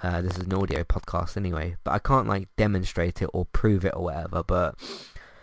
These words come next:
and it'll happen. I mean, I'm not going in anywhere tomorrow, luckily. Uh, but it'll ha-, it'll happen on Monday. I've gotta go to, to the shops and stuff on Monday. Uh, I typically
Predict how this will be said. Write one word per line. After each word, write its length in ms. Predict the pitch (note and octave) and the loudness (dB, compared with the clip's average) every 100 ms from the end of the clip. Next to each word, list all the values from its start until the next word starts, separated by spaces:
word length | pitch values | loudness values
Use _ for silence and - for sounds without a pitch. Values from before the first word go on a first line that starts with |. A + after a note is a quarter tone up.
| - - - | -20 -6 2
and 100 | C#3+ | 2
it'll 160 | C3 | 2
happen. 400 | G3 - C3 A2+ | 6 8 8 4
I 60 | - | 2
mean, 180 | A2+ A2+ | 0 2
I'm 80 | A#2+ | 2
not 220 | B2 - | 0 0
going 220 | G2 G2 | 0 0
in 120 | F#2 | -2
anywhere 320 | F2 F#2 F2 | -2 -2 -2
tomorrow, 380 | F2 G2+ F#2+ F2 - | -4 -2 -2 -2 -4
luckily. 420 | F#2 - E2+ F2 - - _ _ _ _ - - | -6 -4 -4 -4 -8 -18 _ _ _ _ -20 -10
Uh, 240 | F2+ F#2 G2 | -2 2 2
but 140 | F#2+ | 2
it'll 160 | G#2 A2+ | 4 4
ha-, 140 | C#3+ | 2
it'll 240 | - B2 A#2 | 2 2 4
happen 260 | D#3+ - | 10 12
on 120 | A2+ G#2+ | 10 4
Monday. 320 | A2 G#2 F2 | 2 4 0
I've 100 | F2+ | 0
gotta 180 | - A2+ | -2 0
go 420 | G#2+ G#2 G2 F#2 - | 2 2 2 -2 -8
to, 160 | - - - | -8 -8 -4
to 100 | G2 | -6
the 80 | F2+ | -2
shops 280 | G2+ - | -4 -2
and 80 | F#2+ | -6
stuff 240 | - F#2 - | -4 -4 -2
on 120 | F#2 | 0
Monday. 420 | F#2+ F2+ F2 F2 - - - - - | 0 0 -2 -4 -8 -18 -20 -18 -4
Uh, 120 | F2+ | -2
I 80 | F2 | 0
typically 500 | - - - F2 | 0 0 0 -2